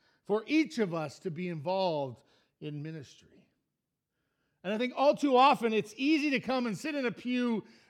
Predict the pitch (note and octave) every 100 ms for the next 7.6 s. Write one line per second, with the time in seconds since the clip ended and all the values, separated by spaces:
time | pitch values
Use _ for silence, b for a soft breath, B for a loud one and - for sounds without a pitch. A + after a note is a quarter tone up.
0 | - G3+ G#3 G3+ G#3+ G#3 F#3+ - - -
1 | C4+ C4 B3+ B3+ B3+ A#3+ A3+ A3 B3 B3+
2 | B3+ A#3+ F#3+ D#3+ A#3+ A#3+ A3 F3 G#3 E3
3 | C#4 F#4 - b b b b b b b
4 | b b b _ _ G#3 A3 E3+ C3 G#2+
5 | G#3 C#3+ G2 B B B B B B B
6 | _ _ _ _ _ _ B2 C#3+ D3 C3
7 | D3 C3+ A#2+ A2 G2 G#2